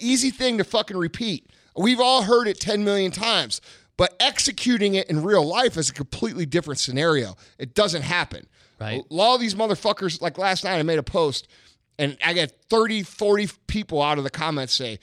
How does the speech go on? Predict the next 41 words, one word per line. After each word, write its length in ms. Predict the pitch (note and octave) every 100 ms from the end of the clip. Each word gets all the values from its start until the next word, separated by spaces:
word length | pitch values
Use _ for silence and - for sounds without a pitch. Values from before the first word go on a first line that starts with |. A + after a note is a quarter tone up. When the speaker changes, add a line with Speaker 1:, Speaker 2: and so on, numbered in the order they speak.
| -
Speaker 1:
"How 240 | - D3 G3+
you 160 | G#3+
do 140 | G#3+ A#3
one 240 | A3+ A#3
thing 180 | B3 A#3+
is 120 | D#3+
how 180 | C#3+ G3
you 100 | A3
do 220 | G#3 A#3
everything." 520 | A#3 G3 F3 D3+ A2+ - _ _ _ _
Yeah, 420 | A#2 G3+ D4 C#4+ F#3+
bro, 320 | B3 C4+ C4+
we 160 | B3+ C4+
all 240 | C#4 C4+
heard 320 | F#3 B3 C4
that 220 | G3+ E3+ -
shit. 320 | - C#3 -
Speaker 2:
<laughs> 40 | - - - - - _ - D3+
Speaker 1:
But 300 | C3 G#3+ F3
why 260 | E3 A#3 C#4+
aren't 300 | C#4+ C4 C4+
you 60 |
fucking 460 | - C4 B3+ - G#3
living 260 | C4 A#3+ D3
it? 180 | F#2+ _ _ _ _ _ -
You 100 | E3
know 60 |
what 60 | A3+
Speaker 2:
Right, 20 | A3+
Speaker 1:
I'm 20 |
saying? 380 | - A3 B3 C4
Speaker 2:
right. 120 | A3 _ -
Speaker 1:
If 140 | F3+
you 140 | C#4+
know 260 | C#4 D4+ D4
it, 100 | B3+
why 200 | A#3+ B3+
aren't 180 | C4+ -
you 60 |
doing 400 | F3+ F#3+ C#4+ A3+
it? 120 | C#3